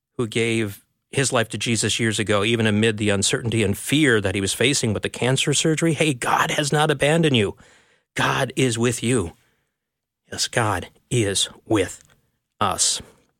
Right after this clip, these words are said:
Well, again, this is Mornings with Carmen. I'm Paul filling in, and <laughs> did you hear about this? There's a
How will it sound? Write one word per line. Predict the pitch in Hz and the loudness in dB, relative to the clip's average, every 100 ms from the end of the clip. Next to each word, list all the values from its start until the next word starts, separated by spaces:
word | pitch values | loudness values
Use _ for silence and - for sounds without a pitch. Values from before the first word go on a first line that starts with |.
| _ - - - - _ - | _ -20 -20 -20 -20 _ 0
Well, | 160 | 2
again, | 156 165 | 4 4
this | 156 160 | 4 2
is | 143 | 2
Mornings | 131 123 120 101 | 2 2 2 -2
with | 98 | -6
Carmen. | - 82 98 135 - - | -6 -4 -4 -6 -6 -4
I'm | 101 | -4
Paul | - 110 | 0 -2
filling | 104 123 110 101 | 0 -2 0 2
in, | 107 113 - | 2 2 0
and | 110 110 110 101 - _ _ | 0 0 0 -4 -8 _ _
<laughs> | - - | -4 -2
did | - 160 | -2 0
you | 196 | 2
hear | 349 | 2
about | 359 214 185 - | 2 2 0 0
this? | 165 180 | 0 2
There's | 180 151 147 | 4 2 2
a | 127 | -2